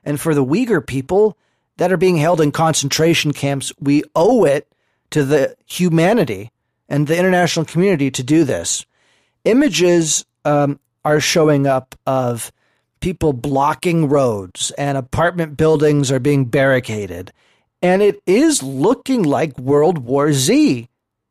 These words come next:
in China right now. So why is this being downplayed so much?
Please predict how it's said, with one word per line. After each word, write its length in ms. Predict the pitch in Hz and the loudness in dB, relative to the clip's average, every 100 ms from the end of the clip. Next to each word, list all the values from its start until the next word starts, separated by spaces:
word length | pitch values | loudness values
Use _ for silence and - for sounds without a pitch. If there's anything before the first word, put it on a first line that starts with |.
| _ | _
in 140 | - 165 | -2 -2
China 460 | - 240 359 285 | 0 0 2 2
right 240 | 131 95 - | 0 -6 -12
now. 280 | 104 95 69 - _ _ _ _ _ _ _ _ _ _ _ _ | -12 -10 -12 -16 _ _ _ _ _ _ _ _ _ _ _ _
So 520 | - 165 156 151 - - | -4 2 2 2 -2 -8
why 300 | 143 143 220 | -2 0 2
is 160 | 262 | 2
this 140 | 156 139 | 0 -2
being 280 | - 147 139 | -2 -2 0
downplayed 760 | 143 131 131 101 120 120 117 | 0 0 -4 -6 -6 -4 -6
so 300 | - - 151 | -4 0 2
much? 520 | 190 123 123 - - | 2 0 -2 -4 -8